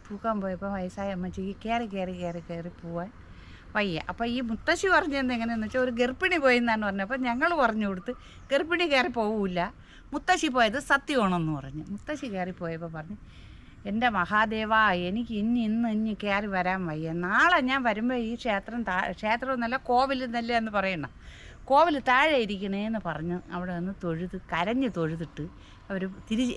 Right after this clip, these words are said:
തിരികെ പോയി. അവർക്ക് കയറി പോകാൻ വയ്യാതെ തിരികെ പോയി. തിരിച്ച് പിറ്റേന്ന് വന്നപ്പോൾ പാ-, കോ-, ക്ഷേത്രം താഴെ ഇരിക്കും.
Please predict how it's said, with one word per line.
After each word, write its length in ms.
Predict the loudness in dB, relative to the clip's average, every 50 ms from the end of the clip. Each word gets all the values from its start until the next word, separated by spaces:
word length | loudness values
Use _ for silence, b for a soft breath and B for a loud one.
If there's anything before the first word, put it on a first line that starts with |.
| -4 -4 -2
തിരികെ 260 | 0 4 4 4 4 4 4
പോയി. 140 | 4 4 4 2
അവർക്ക് 220 | 0 -4 -8 -2 2
കയറി 220 | 4 4 4 2 0 0
പോകാൻ 160 | 0 2 4 4 2
വയ്യാതെ 360 | 4 4 4 4 2 2 -2 -4
തിരികെ 300 | -4 -2 0 0 -2 -2 -4
പോയി. 120 | -10 -14 B B B B B B -6 -2
തിരിച്ച് 420 | 0 0 0 0 -2 -2 0 2 2 2 2 0 -8 -16 -10 -6 -4
പിറ്റേന്ന് 420 | -6 -2 2 2 2 4 4 4 4
വന്നപ്പോൾ 400 | 4 4 2 0 0 -2 -6 -6 -6 -6
പാ-, 380 | -8 -8 -8 -8 -8 -10 -10 -12 -14 -18 -20 -12 -6 -4
കോ-, 220 | -2 0 -2 -2 -4 -8 -6
ക്ഷേത്രം 400 | -6 -6 -6 -6 -10 -12 -12 -8 -8
താഴെ 200 | -8 -8 -8 -10 -12
ഇരിക്കും. 140 | -14 -14 -16